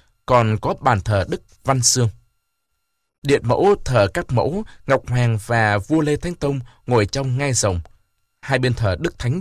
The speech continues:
Trần Hưng Đạo cùng hai gia tướng Ít Kiêu và Giá Tượng. Tượng trong chùa hiện có ba mươi lăm pho được sắp xếp dọc Phật điện. Ngoài những pho như Tam Thế, A Di Đà Tam Tôn, Quan Âm Thiên Thủ Thiên Nhãn, Ngọc Hoàng Thượng Đế,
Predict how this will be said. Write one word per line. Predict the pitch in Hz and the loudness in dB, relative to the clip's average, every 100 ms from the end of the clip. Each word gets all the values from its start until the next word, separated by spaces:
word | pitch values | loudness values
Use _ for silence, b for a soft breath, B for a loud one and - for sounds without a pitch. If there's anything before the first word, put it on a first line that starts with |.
| - | -2
Trần | 113 | -2
Hưng | 95 120 | -2 0
Đạo | 98 80 B B - | 0 0 B B -2
cùng | 139 | 0
hai | 123 160 170 | 0 -2 -2
gia | 180 160 | -2 -2
tướng | 143 185 220 B - | -4 -4 -8 B -6
Ít | 247 - | -6 -2
Kiêu | 170 156 | -2 -2
và | 127 98 78 | 0 0 2
Giá | 123 123 | 0 0
Tượng. | 107 - _ _ _ _ _ _ _ _ _ - | -2 -2 _ _ _ _ _ _ _ _ _ 0
Tượng | 127 117 | 2 2
trong | 120 156 | 0 -2
chùa | 127 104 92 | 0 0 0
hiện | 104 | -2
có | 131 175 | 0 -2
ba | - | -2
mươi | 160 | 0
lăm | 151 147 | 0 -2
pho | - 147 143 B B - | 0 0 0 B B -2
được | 120 123 117 | -2 0 0
sắp | - 226 | 0 0
xếp | - 262 - | -2 -4 -4
dọc | - 117 - | 0 0 0
Phật | - - - | -2 -2 0
điện. | 101 - - _ _ _ _ | -4 -4 -10 _ _ _ _
Ngoài | 120 92 | 0 0
những | 101 147 | -2 -4
pho | 147 131 | 2 2
như | 110 117 | 2 -2
Tam | 117 120 110 | -2 -2 -2
Thế, | 107 107 151 202 B B | 0 -2 -2 -6 B B
A | - 175 | -2 -2
Di | - | 0
Đà | 135 104 - - | 2 2 0 -6
Tam | 139 | -6
Tôn, | 127 135 131 123 B B - | -4 -2 -2 -4 B B 0
Quan | 147 | 0
Âm | - 139 127 120 | 0 -2 -4 -4
Thiên | 160 147 | -6 -4
Thủ | - 101 85 | -2 -4 -4
Thiên | - 147 | -4 -2
Nhãn, | 120 90 175 220 b b | 0 0 -2 -10 b b
Ngọc | 139 131 | 0 0
Hoàng | - 123 110 | 0 0 0
Thượng | 131 135 | -2 -2
Đế, | 120 143 | -2 -2